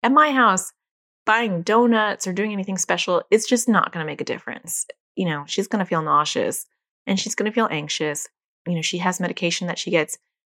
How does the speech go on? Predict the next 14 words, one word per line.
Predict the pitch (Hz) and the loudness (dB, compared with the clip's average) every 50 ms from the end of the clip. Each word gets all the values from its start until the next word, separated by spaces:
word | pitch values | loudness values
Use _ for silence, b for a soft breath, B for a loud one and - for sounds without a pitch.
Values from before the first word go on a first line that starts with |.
| _ _ _ | _ _ _
as | - 160 151 - - | -2 -2 -2 -2 -2
needed, | 180 170 175 175 170 175 170 170 160 160 - _ _ _ _ _ _ _ _ - | -4 -2 -2 0 2 2 2 2 2 0 -2 _ _ _ _ _ _ _ _ -6
an | 147 139 | -2 -2
antihistamine, | - 143 139 135 - 180 175 175 - - 180 170 165 160 160 156 151 151 151 156 _ _ _ _ _ _ _ _ _ _ _ _ _ _ - - | -2 -2 -4 -6 -4 -2 0 0 0 -2 -6 -6 -6 -6 -8 -8 -8 -10 -12 -14 _ _ _ _ _ _ _ _ _ _ _ _ _ _ -4 -2
hydroxyzine | - 170 - - 190 196 - - 170 175 175 165 160 160 160 | -2 0 2 0 0 0 -2 -4 -6 -4 -4 -2 -2 -2 -2
that | 160 147 143 | -2 -2 -2
we | 160 | -2
give | 151 - 156 156 - | -2 -2 -2 -4 -4
her | - 156 156 160 151 165 - _ _ _ _ _ _ _ - | -6 -4 -2 -2 -2 -2 -6 _ _ _ _ _ _ _ -6
that | 170 170 - | -6 -4 -4
she's | - - 165 - | -4 -4 -4 -4
had | - 151 151 - _ _ | -4 -4 -4 -4 _ _
prescribed | - 180 170 - - 165 160 151 156 160 - | -12 -12 -8 -4 0 0 0 0 0 -2 -2
that | - 160 156 156 - - - | -2 -2 -2 -2 -4 -6 -10